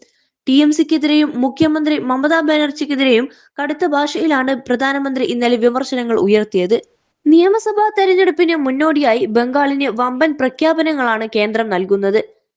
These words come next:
രാജ്യത്ത് തന്നെ ആദ്യ വന്ദേ ഭാരത് സ്ലീപ്പർ ട്രെയിൻ ബംഗാളിലാണ് കേന്ദ്രം അനുവദിച്ചത്. ഇന്നലെ മാൾഡയിൽ പ്രധാനമന്ത്രി ആദ്യ സർവീസ് ഫ്ലാഗ് ഓഫ് ചെയ്തു. മൂന്ന് അമൃത് ഭാരത് സർവീസും ബംഗാളിന് അനുവദിച്ചിട്ടുണ്ട്.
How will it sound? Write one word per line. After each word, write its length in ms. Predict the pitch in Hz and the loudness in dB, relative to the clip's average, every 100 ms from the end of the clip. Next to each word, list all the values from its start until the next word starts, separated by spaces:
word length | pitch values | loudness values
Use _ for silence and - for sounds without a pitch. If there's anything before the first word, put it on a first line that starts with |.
| _ - | _ -4
രാജ്യത്ത് 480 | 220 220 254 247 269 | -2 0 -2 -4 -4
തന്നെ 220 | 269 269 - | -2 -2 0
ആദ്യ 320 | 220 233 262 | 0 0 -2
വന്ദേ 360 | 254 240 247 277 | 0 -2 0 0
ഭാരത് 420 | 262 262 262 262 | 0 -2 -2 -6
സ്ലീപ്പർ 480 | - 269 277 302 285 | -6 -4 -2 -2 -2
ട്രെയിൻ 400 | 294 277 240 285 - - | -2 -2 -2 -4 -12 -8
ബംഗാളിലാണ് 640 | 240 285 294 320 294 247 254 240 | -4 -2 0 2 2 0 -2 -2
കേന്ദ്രം 320 | 233 233 226 | 0 -2 -2
അനുവദിച്ചത്. 640 | 208 208 196 190 190 226 254 - _ _ _ _ | -2 0 0 0 0 0 0 -10 _ _ _ _
ഇന്നലെ 380 | 226 254 277 277 | -4 0 0 0
മാൾഡയിൽ 560 | 240 233 247 262 277 285 262 | -2 0 0 0 -2 -2 -2
പ്രധാനമന്ത്രി 640 | 247 262 277 277 269 269 240 | -2 -2 -2 -4 -2 -2 0
ആദ്യ 260 | 254 294 | 0 0
സർവീസ് 560 | 294 269 254 262 247 254 | -2 -2 -4 -6 -4 -4
ഫ്ലാഗ് 440 | 254 240 240 262 | -2 -2 -2 -2
ഓഫ് 340 | 240 240 240 202 | -2 -2 -2 -2
ചെയ്തു. 260 | 175 220 - _ _ _ _ _ 233 | 0 0 -4 _ _ _ _ _ -2
മൂന്ന് 240 | 269 311 | 0 0
അമൃത് 320 | 254 277 311 | -2 -2 -2
ഭാരത് 360 | 285 277 269 277 | 0 0 -2 -4
സർവീസും 580 | 277 247 262 254 254 226 | -4 -2 -2 -2 -2 0
ബംഗാളിന് 480 | 226 233 233 233 | 0 0 0 0
അനുവദിച്ചിട്ടുണ്ട്. 840 | 214 226 233 220 214 196 185 208 | -2 -2 -2 -4 -2 -2 0 -2